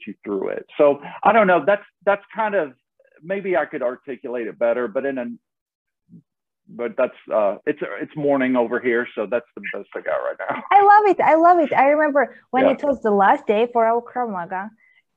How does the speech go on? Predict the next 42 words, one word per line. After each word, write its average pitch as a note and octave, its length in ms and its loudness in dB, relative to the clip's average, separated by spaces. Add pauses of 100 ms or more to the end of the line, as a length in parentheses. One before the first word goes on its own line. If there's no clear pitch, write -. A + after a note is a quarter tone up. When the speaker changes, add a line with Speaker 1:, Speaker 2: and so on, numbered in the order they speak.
(220)
Speaker 2:
uh, A3 320 8
we A#3 180 4
Speaker 1:
Mm-hmm. C4+ 160 2
Speaker 2:
had B3 220 -2
to G3 100 -10
fight F#3+ 480 -2 (280)
and G#3 420 -4 (420)
I A#3 140 0
like E4+ 300 -2
to D#4+ 100 -4
go A#3+ 340 -2
first G3 340 -8
on F#3+ 120 -14
things, G3 240 -10
but G3+ 120 -2
I C4 100 -2
don't D#4 100 -4
know F4 120 2 (140)
why C#4 200 4
I B3+ 160 2
went A3+ 240 0
first. A#3+ 240 -4
I B3 60 2
was B3 140 0
like, C4 180 -2
"Me, A#4+ 300 6
me, G#4+ 200 -2
me, G#4+ 120 -4
I'm C#4 140 -4
gonna D4+ 200 -8
do G4 120 -4
it G#4 200 -6
first." G#4+ 420 0
Speaker 1:
Yeah. - 160 2 (380)
Speaker 2:
And B3+ 80 -4
I D4 100 2
had E4+ 280 2
no D4 160 -2
idea A3+ 280 -2
what F#3+ 180 -8
was F#3 120 -14
coming. G#3+ 400 -10